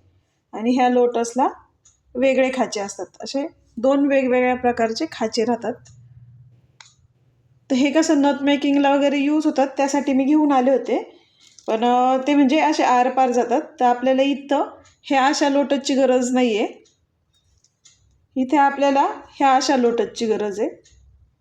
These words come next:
जे की असे बसायला हवेत आपल्याला. त्यासाठी मी हे चेंज करून हे गोल्डनवाले वापरते. माझ्याकडे होते अव्हेलेबल, मी पाहिल्यानंतर कळालं की नाही, आता हे आपल्याला शक्य नाही आहे इथं घेणं,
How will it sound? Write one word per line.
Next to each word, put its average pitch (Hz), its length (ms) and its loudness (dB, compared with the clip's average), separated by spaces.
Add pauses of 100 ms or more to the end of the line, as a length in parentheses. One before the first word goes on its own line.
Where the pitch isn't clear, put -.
(1400)
जे 254 200 -2
की 311 200 -2
असे 302 240 0
बसायला 254 420 0
हवेत 208 300 -4
आपल्याला. 196 380 -8 (460)
त्यासाठी 269 440 0
मी 285 140 4
हे 285 180 2
चेंज 277 360 0
करून 262 340 0 (640)
हे 262 340 2
गोल्डनवाले 247 580 0
वापरते. 214 540 -2 (1300)
माझ्याकडे 254 400 -2
होते 269 260 0
अव्हेलेबल, 262 520 2
मी 254 120 2
पाहिल्यानंतर 254 640 -2
कळालं 262 380 2 (160)
की 269 60 -4
नाही, 262 320 2
आता 247 180 0
हे 254 160 2
आपल्याला 240 360 0
शक्य 254 340 -4
नाही 262 260 2
आहे 240 80 0
इथं 233 180 -4
घेणं, 233 300 0